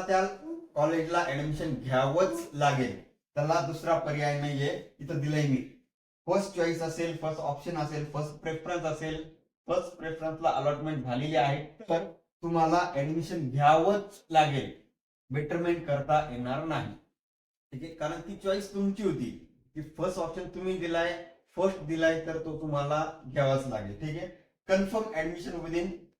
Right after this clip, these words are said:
three days. आता कॅप राऊंड वन साठी आपण हे सध्या डिस्कस करतोय. कॅप राऊंड टू जरी असेल तरी सुद्धा अलॉटमेंट झाल्यावर पुढच्या तीन दिवसामध्ये तुम्हाला ते ॲडमिशन घ्यावाच लागतील, पण डेट ह्या व्हॅरी होतील.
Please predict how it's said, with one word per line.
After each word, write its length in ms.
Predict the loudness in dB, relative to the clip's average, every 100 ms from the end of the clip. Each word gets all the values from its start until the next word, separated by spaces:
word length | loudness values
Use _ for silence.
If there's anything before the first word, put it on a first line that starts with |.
| _ _ -8
three 200 | -2 -2 -4 -10 -4
days. 240 | 0 0 -2 -6
आता 260 | 0 6 6 4 -4 -18 _ 0
कॅप 320 | 2 2 0
राऊंड 260 | 0 0 0
वन 240 | 0 2
साठी 340 | 2 2 0 -2
आपण 280 | -2 0
हे 120 | 0 -2
सध्या 240 | -2 -2
डिस्कस 380 | -2 -4 -6 -4
करतोय. 360 | -4 -2 -2 -2 -8 _ _ -2
कॅप 200 | -2 2
राऊंड 220 | 0 0
टू 120 | -6 -6
जरी 180 | -2
असेल 260 | -2 -4 -6
तरी 120 | -8
सुद्धा 360 | -10 -4 6 6 6 -2 -12 _ _
अलॉटमेंट 600 | -4 -2 -2 -4 -4 -4 -4
झाल्यावर 460 | -4 -2 2 2 0 -8 _ _ _ _ _ -14
पुढच्या 220 | -10 -10 -8
तीन 180 | -6 -4
दिवसामध्ये 520 | -2 -2 -4 -4 -4
तुम्हाला 340 | -4 -4 -2 -2 -4
ते 100 | -6 -8 -10
ॲडमिशन 400 | -8 -6 -4 -4
घ्यावाच 340 | -2 0 2 0
लागतील, 320 | -4 -6 -8
पण 240 | -6 -6 -4
डेट 340 | -4 -2 -2 -2
ह्या 120 | -2
व्हॅरी 240 | 0 -2
होतील. 320 | -2 -6 -12